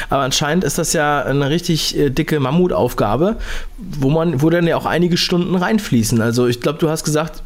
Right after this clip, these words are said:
ihr habt da jetzt ein halbes Jahr dran gearbeitet, oder wie lange habt ihr dran gearbeitet?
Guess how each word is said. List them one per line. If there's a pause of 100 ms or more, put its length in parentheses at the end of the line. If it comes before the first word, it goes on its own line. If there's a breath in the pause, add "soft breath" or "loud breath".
ihr
habt
da
jetzt
ein
halbes
Jahr
dran
gearbeitet,
oder
wie
lange
habt
ihr
dran
gearbeitet?